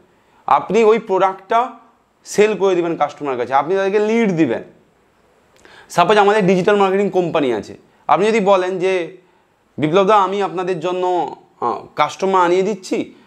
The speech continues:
ডিজিটাল মার্কেটিংয়ের জন্য, প্রচুর কাস্টমার আমি দিব, আপনারা ওদের মার্কেটিং দেখবেন, আমি আপনার থেকে টেন পার্সেন্ট বা টোয়েন্টি পার্সেন্ট আমি নেব।"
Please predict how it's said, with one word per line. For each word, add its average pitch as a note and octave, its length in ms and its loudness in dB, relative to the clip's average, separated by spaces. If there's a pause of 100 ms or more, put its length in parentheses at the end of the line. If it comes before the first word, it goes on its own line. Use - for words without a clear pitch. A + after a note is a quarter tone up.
(180)
ডিজিটাল D#3+ 280 0
মার্কেটিংয়ের E3+ 460 2
জন্য, G#3+ 340 0
প্রচুর E3+ 320 0
কাস্টমার E3+ 520 0 (300)
আমি D#3+ 200 4
দিব, F#3 540 0
আপনারা D3 320 -2
ওদের D#3 180 0
মার্কেটিং D3 440 0
দেখবেন, F3+ 340 0 (340)
আমি C#3 300 2
আপনার - 320 -2
থেকে D#3+ 220 -2
টেন D3 280 0
পার্সেন্ট D3 360 -2
বা D#3+ 80 -2
টোয়েন্টি C3 300 -2
পার্সেন্ট C3 300 0
আমি C#3+ 160 2
নেব।" G2 280 0